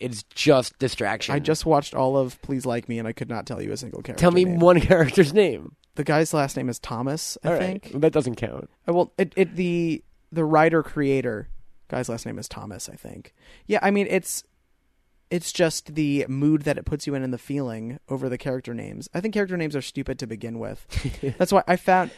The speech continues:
Speaker 2: I like to collect names and ideas. Well, I mean, ideas, obviously, but names, I have a, I have a collection of names that I have that I think are
Speaker 1: To
Speaker 2: so
Speaker 1: use
Speaker 2: interesting.
Speaker 1: for scripts or something?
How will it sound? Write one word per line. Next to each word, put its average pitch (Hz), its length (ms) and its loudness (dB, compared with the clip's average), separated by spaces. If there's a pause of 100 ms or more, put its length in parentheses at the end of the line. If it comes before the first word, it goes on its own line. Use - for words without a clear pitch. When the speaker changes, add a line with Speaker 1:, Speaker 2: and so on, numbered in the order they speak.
(120)
Speaker 2:
I 170 80 4
like 170 200 2
to 180 100 -2
collect 151 420 -2
names 139 720 -4
and 135 100 -4
ideas. 131 640 -6 (480)
Well, 160 200 -2
I 160 80 0
mean, 147 160 -2
ideas, 123 360 -2
obviously, - 440 -10
but - 180 -8
names, 165 540 0
I 151 140 0
have 151 180 0
a, 135 360 2
I 143 100 -6
have 143 260 -8 (640)
a 143 60 -8
collection 160 440 -4
of 131 120 -4
names 131 300 -4
that 123 100 -6
I 120 60 -6
have 123 200 -10
that - 100 -10
I 127 60 -4
think 131 180 -8
are 127 60 -8
Speaker 1:
To - 60 -8
Speaker 2:
so 151 180 0
Speaker 1:
use 131 220 6
Speaker 2:
interesting. 131 200 0
Speaker 1:
for 120 240 -2
scripts 127 280 -4
or 131 60 -6
something? 123 440 -8